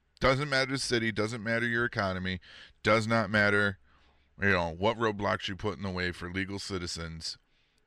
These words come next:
Rooster could be a millionaire inside two, two weeks. And, uh, it's, it's 'cause Rooster has that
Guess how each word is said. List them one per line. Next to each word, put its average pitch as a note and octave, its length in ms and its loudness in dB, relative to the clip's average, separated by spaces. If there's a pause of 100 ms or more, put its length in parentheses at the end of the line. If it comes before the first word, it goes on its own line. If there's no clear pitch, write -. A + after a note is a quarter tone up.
Rooster A2 360 0
could A#2+ 140 -2
be A2+ 120 0
a A2+ 60 0
millionaire F#2 500 0
inside F2 560 -4
two, E2 220 -2 (280)
two G2 180 -4
weeks. - 420 -10 (2750)
And, A#2+ 420 4
uh, G2 300 2 (220)
it's, - 500 -2
it's G2+ 280 -2
'cause A2+ 640 -2 (840)
Rooster B2+ 480 2
has F#2 420 4
that E2+ 300 4